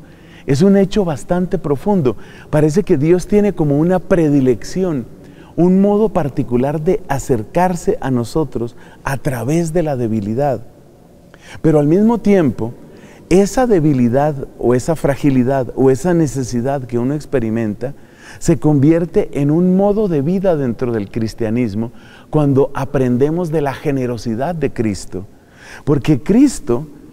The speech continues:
aunque estaba rodeado de ignorantes, es el manantial de la sabiduría.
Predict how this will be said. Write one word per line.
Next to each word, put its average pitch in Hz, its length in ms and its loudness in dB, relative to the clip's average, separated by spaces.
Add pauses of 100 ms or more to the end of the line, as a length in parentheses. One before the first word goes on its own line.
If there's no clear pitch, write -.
(260)
aunque 139 260 2
estaba 190 400 0
rodeado 156 540 4
de 170 80 4
ignorantes, 131 720 0
es 131 140 -2
el 180 120 2
manantial 143 640 0
de 170 100 0
la 113 120 -2
sabiduría. 95 640 -4